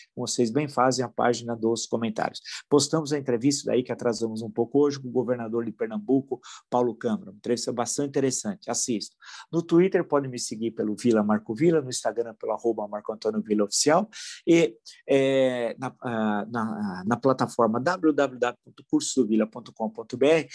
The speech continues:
lá você encontra todas as informações sobre os três cursos que oferecemos: História Política das Constituições Brasileiras, História da Ditadura Militar no Brasil, o que é fascismo. Basta acessar w w w ponto curso do vila ponto com ponto b r. No-, nos encontramos, então, amanhã.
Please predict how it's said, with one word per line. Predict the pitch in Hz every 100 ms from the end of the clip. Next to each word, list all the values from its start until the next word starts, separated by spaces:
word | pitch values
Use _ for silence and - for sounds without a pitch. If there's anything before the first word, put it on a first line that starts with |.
| - -
lá | 143
você | 147 143 143
encontra | 131 135 123 -
todas | - 202 151
as |
informações | 139 139 131 131 143 139
sobre | 131 127
os | -
três | 135 139 139
cursos | - 127 -
que | -
oferecemos: | 113 120 113 - 98 -
História | - 135
Política | 127 - 110 110 -
das | 107 -
Constituições | 107 - 107 101
Brasileiras, | 104 - 120 147 135 - - -
História | - 143 139
da | 135
Ditadura | 123 117 117
Militar | 113 110 107 110
no | 110
Brasil, | 107 107 107 139
o | 139
que | -
é | 127
fascismo. | 131 120 - 98 - - - -
Basta | 127 127 127
acessar | 117 131 123 -
w | 117 151 143 135
w | 123 117 113
w | 127 123
ponto | - 117 _
curso | 139 139 -
do | 113
vila | 120 117
ponto | 110 117 110
com | 117 113
ponto | 120 113
b | 104
r. | 87 - - - -
No-, | 151 175 151 143
nos | 131 143
encontramos, | 143 - 135 139 139 117
então, | 143
amanhã. | 135 117 98